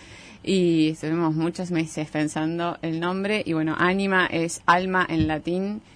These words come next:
y habla de las potencialidades de los jóvenes y bueno, nosotros creemos que todos los jóvenes tienen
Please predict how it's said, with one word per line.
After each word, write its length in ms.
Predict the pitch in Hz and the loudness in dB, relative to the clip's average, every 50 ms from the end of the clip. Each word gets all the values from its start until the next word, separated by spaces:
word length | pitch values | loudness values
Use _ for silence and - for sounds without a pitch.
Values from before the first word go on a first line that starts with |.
| - - - | -20 -12 -4
y 60 | - 160 | 0 2
habla 240 | 160 170 175 175 | 2 4 4 2
de 80 | 165 160 | 2 2
las 100 | 156 147 | 0 -2
potencialidades 920 | - 175 160 - 156 151 156 156 - 160 156 156 160 165 170 170 175 175 170 | -2 -2 0 0 0 0 0 0 -2 -2 0 2 4 4 6 6 4 4 2
de 60 | 165 | 0
los 160 | 156 156 156 | 0 -2 -2
jóvenes 540 | - 160 160 160 165 170 170 175 180 - - | -2 -2 0 0 0 -2 -4 -4 -8 -8 -8
y 40 | 156 | -6
bueno, 180 | 151 151 147 147 | -4 -2 -2 -2
nosotros 260 | 156 165 165 165 160 | -2 -4 -4 -6 -4
creemos 300 | - - 156 156 160 160 | -4 -2 0 0 0 0
que 80 | - 156 | 0 -2
todos 180 | - 156 156 156 | -2 0 0 0
los 100 | 156 - | -2 -2
jóvenes 400 | - 156 156 156 156 165 160 - | -2 -2 0 0 -2 -2 -4 -4
tienen 460 | - 156 156 160 160 160 156 156 | -2 -2 0 0 0 0 -2 -2